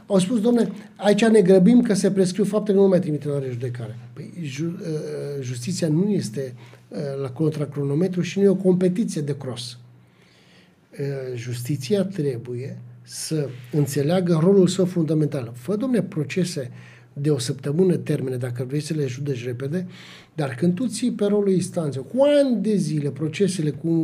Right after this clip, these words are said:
miniștri, cu oameni importanți, și pe acarul pe unul îl judeci la foc automat, da? Îl judeci la foc automat, atunci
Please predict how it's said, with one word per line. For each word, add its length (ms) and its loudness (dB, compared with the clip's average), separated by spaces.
miniștri, 640 4
cu 80 -4
oameni 300 2
importanți, 480 -4
și 200 -2
pe 100 4
acarul 380 4
pe 120 0
unul 240 8
îl 80 6
judeci 340 4
la 100 4
foc 300 0
automat, 580 -4
da? 180 -4
Îl 100 4
judeci 320 0
la 100 -4
foc 240 -8
automat, 420 -8
atunci 300 0